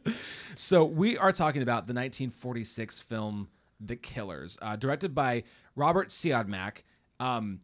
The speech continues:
who really, he directed a lot of noir. That really is what he did. I, I, I have two other of his movies. I wanted to watch both. I only watched one. I watched Crisscross,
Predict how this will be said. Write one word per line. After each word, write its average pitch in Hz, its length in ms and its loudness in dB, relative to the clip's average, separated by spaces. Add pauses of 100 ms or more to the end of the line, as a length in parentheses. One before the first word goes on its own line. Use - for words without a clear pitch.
(180)
who 254 260 2 (380)
really, 277 480 0
he 214 220 0
directed 226 360 0
a 202 60 2
lot 156 280 4
of 110 140 -2
noir. 104 680 -4
That 202 220 4
really 165 420 2
is 139 140 0
what 110 100 -6
he 104 100 -6
did. 90 340 -10
I, 151 260 2 (120)
I, 151 180 0 (120)
I 143 60 0
have 151 220 0
two 233 220 0
other 208 160 2
of 151 60 0
his 147 180 -4
movies. 139 480 -2 (160)
I 127 80 -4
wanted 139 260 -2
to 165 80 0
watch 139 300 0
both. 123 260 -4
I 110 80 -2
only 117 200 -2
watched 120 340 -2
one. 101 340 -6
I 117 80 -8
watched 107 480 -6 (360)
Crisscross, 143 640 2